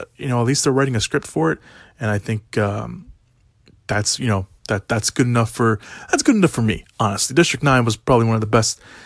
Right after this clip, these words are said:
sci-fi movies that have come out in a long time when it came back out in two thousand nine. Um, I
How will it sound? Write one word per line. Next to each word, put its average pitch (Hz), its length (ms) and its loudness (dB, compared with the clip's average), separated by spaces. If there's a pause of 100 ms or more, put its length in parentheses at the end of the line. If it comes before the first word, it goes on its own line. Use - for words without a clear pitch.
(120)
sci-fi 107 500 4
movies 107 360 2
that 107 60 2
have 101 140 2
come 123 140 0
out 110 160 2
in 117 60 0
a 107 40 2
long 110 280 4
time 107 240 0
when 101 100 -2
it 110 80 -8
came 107 240 0 (260)
back 104 240 0
out 104 240 2
in 104 360 -2 (480)
two 139 120 4
thousand 104 300 4
nine. 104 400 4 (480)
Um, 98 600 0 (520)
I 120 300 4